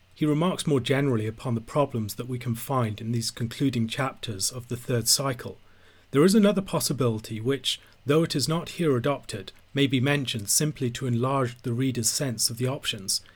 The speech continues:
It may be that the author has deliberately dissolved the otherwise orderly sequence of statements and counterstatements into a confused tangle of incoherent voices, a formal way of paralleling the argument of Job that the hedge against chaos has given way,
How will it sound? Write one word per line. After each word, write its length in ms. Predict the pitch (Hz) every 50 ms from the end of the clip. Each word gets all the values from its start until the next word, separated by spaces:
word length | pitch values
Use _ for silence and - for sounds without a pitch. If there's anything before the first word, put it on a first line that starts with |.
| - -
It 100 | - 135
may 180 | 139 160 170 165
be 260 | 120 156 175 170 127
that 180 | 120 127 127 -
the 140 | 139 151
author 360 | 147 147 151 147 143 - 127 113
has 200 | 110 131 120 -
deliberately 680 | - 139 120 120 139 156 151 - 147 135 123 135 127
dissolved 560 | 120 123 113 107 131 135 139 127 110 101 -
the 120 | - 139 147
otherwise 500 | 139 143 131 131 117 120 120 117 117 -
orderly 460 | - 151 160 180 190 139 113 107 101
sequence 580 | - - - 135 117 - - - 127 113 - -
of 80 | 117
statements 560 | - - - 127 117 104 107 113 113 113 -
and 100 | 123 117
counterstatements 920 | 113 - 143 139 135 123 - 110 - - 113 107 98 101 101 - - - - - - - - -
into 240 | 127 139 135 - 147
a 60 | 131
confused 600 | - - 143 123 - - 180 175 143 120 - -
tangle 460 | - 160 160 160 143 117 107 107 - - - - - -
of 100 | 123 -
incoherent 720 | - 165 165 156 - 143 120 - 175 156 131 123 117 113
voices, 580 | - 160 175 180 156 - - - 92 - - - - - - - - -
a 60 | 120
formal 480 | - - 175 170 165 151 131 123 117
way 280 | 110 135 156 165 131 113
of 140 | 110 110 -
paralleling 640 | - - 160 156 139 127 127 123 123 120 117 117 113
the 140 | 127 135
argument 500 | - 135 135 131 123 - 123 117 113 -
of 80 | - 110
Job 380 | - 175 175 151 107 98 95 - - -
that 160 | 143 135 - - - - - - -
the 100 | - -
hedge 300 | - - 160 143 123 117
against 340 | 127 127 139 131 120 - -
chaos 460 | - - 190 165 113 87 - - -
has 120 | 139 117 98
given 300 | 147 143 120 127 127 131
way, 340 | 156 170 156 107 95 98